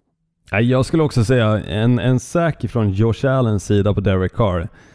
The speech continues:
Det är också någonting som du kan lägga pengar på. Kanske kommer stå i någon, en åttio gånger fläsket, kanske lite mer. Eh, men, men han kommer definitivt bli uppäten av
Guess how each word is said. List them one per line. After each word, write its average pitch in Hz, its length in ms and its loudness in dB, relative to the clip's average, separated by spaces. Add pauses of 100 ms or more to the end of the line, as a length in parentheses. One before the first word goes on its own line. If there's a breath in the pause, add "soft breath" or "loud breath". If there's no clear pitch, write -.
(160 loud breath)
Det - 80 -8
är 120 40 2
också 117 220 -2
någonting 104 380 0
som 98 120 -4
du 92 80 -2
kan 98 160 0
lägga 92 220 0
pengar 104 280 -2
på. 82 220 -8
Kanske 135 540 -2
kommer 135 220 0
stå 123 240 0
i 117 40 2
någon, 104 520 -2
en 113 260 0
åttio 107 420 -2
gånger 101 260 0
fläsket, 123 640 -2
kanske 107 280 0
lite 101 260 -2
mer. 107 340 2 (460 loud breath)
Eh, 90 280 0
men, 95 460 -2
men 104 100 2
han 107 160 2
kommer 101 200 0
definitivt 101 760 0
bli - 120 -8
uppäten 98 1200 -2
av 82 300 -4